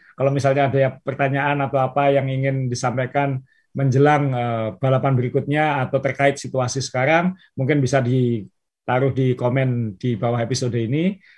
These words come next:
Eh, dan nanti, eh, mungkin kita akan mengisi edisi Lebaran itu dengan menjawab pertanyaan sekaligus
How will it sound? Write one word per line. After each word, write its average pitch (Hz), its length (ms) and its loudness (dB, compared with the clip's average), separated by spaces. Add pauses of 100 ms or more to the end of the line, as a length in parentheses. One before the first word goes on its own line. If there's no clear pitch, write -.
(220)
Eh, 113 320 -2
dan 117 160 -2
nanti, 127 320 2
eh, 113 280 -2 (120)
mungkin 120 320 -2
kita 123 240 -2
akan 117 320 -2 (400)
mengisi 123 800 0
edisi 123 480 -2
Lebaran 117 400 0
itu 120 240 0
dengan 117 320 0
menjawab 117 400 0
pertanyaan 127 640 -2
sekaligus 120 640 -2